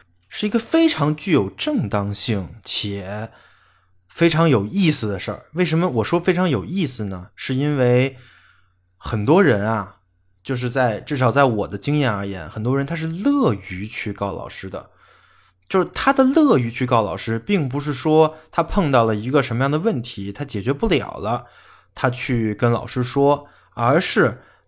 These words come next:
他只要看到了什么样的现象，老师如果不知道的，或者他认为老师不知道的情况，他就会去跟老师说。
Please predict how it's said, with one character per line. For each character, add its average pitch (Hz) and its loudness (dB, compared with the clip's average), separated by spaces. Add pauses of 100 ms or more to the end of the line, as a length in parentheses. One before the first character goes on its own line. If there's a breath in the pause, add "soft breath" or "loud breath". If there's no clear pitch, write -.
他 208 2
只 98 -2
要 147 6
看 165 0
到 113 2
了 110 -2
什 104 -4
么 113 0
样 113 0
的 113 0
现 110 0
象， 98 -6 (260 soft breath)
老 113 2
师 190 0
如 175 0
果 123 2
不 180 0
知 226 -4
道 160 4
的， - -12 (160)
或 - 0
者 127 4 (200 loud breath)
他 240 4
认 165 6
为 113 4
老 113 0
师 117 -2
不 117 -6
知 113 -4
道 110 4
的 95 -12
情 98 -8
况， 110 -2 (220 soft breath)
他 - -6
就 120 4
会 120 2
去 - -2
跟 107 0
老 95 -4
师 - -8
说。 101 -6